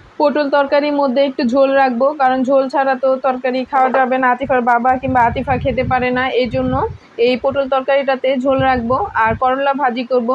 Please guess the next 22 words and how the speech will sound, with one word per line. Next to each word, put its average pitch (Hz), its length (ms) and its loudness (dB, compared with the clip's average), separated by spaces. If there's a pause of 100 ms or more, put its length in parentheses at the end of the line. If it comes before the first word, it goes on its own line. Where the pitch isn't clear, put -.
(120)
তো - 100 -6
করলা 269 380 0
ভাজিটা 262 420 -2
আবার 254 260 0 (480)
ওরা 254 200 2
খায় 262 300 0
না, 254 140 2 (120)
শুধু 262 340 -2
আমার 254 280 0
জন্যই 269 340 -4
করব। 254 260 -2 (720)
আর 233 100 2 (120)
এই 262 180 0
যে 277 180 -2
এখানে 269 340 0 (1400)
পানিটা 262 360 0
দিয়ে 277 200 0
দিয়েছি, 269 380 -2 (140)
দিয়ে 262 200 0
দিব 254 220 0
কিছু 269 240 -4
কাঁচামরিচ। 269 680 0